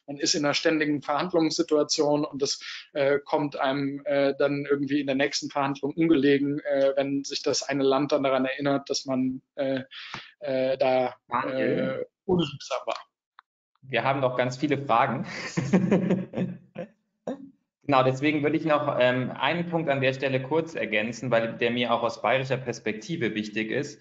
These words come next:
Speaker 2: Ich glaube, wir müssen auch sehen, das eine ist natürlich, dass man die offiziellen Verfahren anstrengt, ähm, die vorgesehen sind, das, was Daniel gerade noch mal ausführlich beschrieben hat. Das andere ist,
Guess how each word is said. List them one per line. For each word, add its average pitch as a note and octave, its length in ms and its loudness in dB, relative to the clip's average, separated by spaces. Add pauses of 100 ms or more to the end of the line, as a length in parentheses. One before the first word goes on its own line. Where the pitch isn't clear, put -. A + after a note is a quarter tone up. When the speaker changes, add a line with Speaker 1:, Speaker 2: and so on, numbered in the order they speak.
(560)
Speaker 2:
Ich A#2+ 140 -8
glaube, C3+ 240 4
wir C#3 60 2
müssen C#3 280 -2
auch B2 160 2
sehen, C#3 220 -2
das C3 140 -2
eine C3+ 260 0
ist C#3+ 120 -4
natürlich, C#3 520 -2
dass C3 180 -4
man A#2 560 -2
die A#2 140 -6
offiziellen A#2+ 640 2
Verfahren A2+ 580 0
anstrengt, D3+ 880 -4 (480)
ähm, A#2 580 2
die A2 120 -8
vorgesehen C#3+ 640 0
sind, D3+ 200 -2
das, - 180 0
was A2+ 160 -4
Daniel B2 300 2
gerade A#2 260 0
noch G#2+ 180 0
mal G#2+ 400 2
ausführlich B2 580 -2
beschrieben C#3+ 440 -8
hat. C#3+ 180 0
Das B2 140 -2
andere C#3+ 380 0
ist, C3+ 360 -4